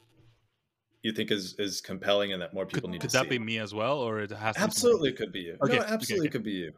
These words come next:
Speaker 1: Absolutely, yeah. And you, you buy tokens that represent their Twitter account, and it moves them up the market, moves them up the rankings, so that, like, in the same way that when you look at the Reddit front page, you see the
Speaker 2: Got it.
Speaker 1: top upvoted things.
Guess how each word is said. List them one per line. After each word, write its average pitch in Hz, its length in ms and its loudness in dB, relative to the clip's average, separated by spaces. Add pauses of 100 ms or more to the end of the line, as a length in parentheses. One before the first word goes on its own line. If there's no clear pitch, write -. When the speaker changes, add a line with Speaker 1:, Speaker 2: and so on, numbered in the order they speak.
(120)
Speaker 1:
Absolutely, 180 600 0
yeah. 139 200 2 (1000)
And 113 480 4 (240)
you, 107 480 2 (360)
you 104 240 -2
buy 113 280 6
tokens 120 460 -2
that 98 120 2
represent 101 420 -4
their 95 120 2
Twitter 92 320 0
account, 95 340 -2
and 92 80 -6
it 80 100 -8
moves 101 280 -4
them 98 180 2
up 95 180 0
the 92 100 -2
market, 90 360 -4
moves 92 140 -6
them 95 100 -2
up 90 140 -2
the 87 80 0
rankings, 85 420 -8
so - 200 -4
that, 85 220 -2
like, 82 160 -2 (400)
in 98 60 -12
the 92 80 -8
same 107 240 0
way 98 140 0
that 95 120 0
when 95 120 -4
you 90 80 -4
look 98 180 -4
at 90 120 0 (100)
the 95 80 -10
Reddit 113 260 2
front 95 200 -4
page, 95 220 0
you 92 60 -6
see - 140 -6
the - 80 -18
Speaker 2:
Got 113 260 0
it. - 0 - (220)
Speaker 1:
top 151 120 0
upvoted 104 300 4
things. 98 400 -4